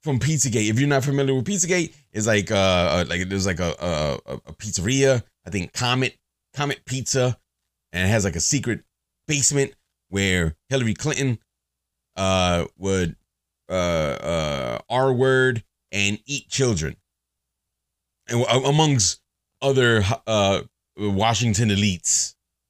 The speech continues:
And this started, like, back when she was running for president. Like, uh, QAnon, I, I think, or WikiLeaks, some stupid shit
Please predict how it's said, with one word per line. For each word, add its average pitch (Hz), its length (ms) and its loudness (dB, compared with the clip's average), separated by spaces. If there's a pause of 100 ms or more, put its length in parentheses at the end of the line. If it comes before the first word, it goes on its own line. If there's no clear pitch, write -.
(2000)
And 135 140 0
this 202 120 4
started, 220 360 2
like, 156 180 4
back 170 200 4
when 170 120 2
she 156 100 2
was 170 140 2
running 170 200 2
for 143 100 0
president. 127 460 2 (2750)
Like, 117 260 0
uh, 117 160 2
QAnon, 107 760 0
I, 92 200 -2
I 85 40 0
think, 87 340 -6 (260)
or 95 120 0
WikiLeaks, 98 540 -2
some - 360 -4
stupid 104 320 -2
shit - 280 -2